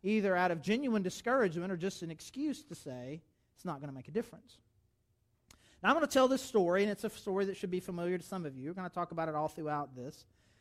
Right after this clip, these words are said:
This journey that my family went on, which about eight years ago, it was a little bit, it was in the, the spring of, uh, eight years ago that my family, we decided that we were going to make the journey to become, uh, foster parents.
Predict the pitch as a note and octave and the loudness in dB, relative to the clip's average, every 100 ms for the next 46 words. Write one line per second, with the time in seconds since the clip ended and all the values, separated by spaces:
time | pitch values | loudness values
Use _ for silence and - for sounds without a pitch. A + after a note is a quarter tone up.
0 | _ _ E3 F3 D#3+ A3 D#4+ C#4 G#3 F#3+ | _ _ -2 -2 2 4 4 4 4 4
1 | F#3+ - A#3+ C4 G#3 F#3 D3 C#3+ G3 G#3+ | 0 0 -2 0 0 0 -2 -4 -2 -2
2 | G#3 F#3 F#3+ G3 G#3 G#3 B3+ F3+ C#3+ A#2 | 0 4 6 6 4 0 0 -2 -6 -10
3 | A#2+ D3+ F3+ G3+ G3+ F#3+ E3+ E3+ D#3+ - | -12 -10 -4 -2 0 0 0 -2 -2 -8
4 | E3 E3 D3+ C#3+ C3+ C#3 - - G3+ G#3+ | -8 -6 -6 -6 -6 -10 -14 -4 -2 0
5 | G#3+ D#3+ - _ _ _ _ _ _ _ | 0 -2 -6 _ _ _ _ _ _ _
6 | - E3 D#3+ F3 G#3+ A#3 B3+ G3+ E3+ F3 | -4 0 2 2 2 2 0 0 2 4
7 | F3+ E3+ F3+ F3+ F3+ F3 F3+ A3+ C4+ G#3 | 2 2 0 2 2 -2 -4 -2 0 0
8 | E3+ F3+ F#3 E3 F#3 - F3 F3 F3 E3 | 0 -2 -4 -4 -4 0 2 2 0 -2
9 | G3 A#3 G#3+ F3+ F3 F3+ F3+ E3+ F3+ F#3 | 0 0 0 -2 -4 -4 -4 -4 -4 -4
10 | F3+ E3+ E3+ E3+ D#3+ D3+ D3+ D#3+ _ C3+ | -2 -4 -4 -6 -6 -8 -8 -14 _ -12
11 | C#3 - A3+ - D#3 E3 C#3 B2+ - - | -10 -4 -4 -4 -8 -10 -10 -12 -20 -20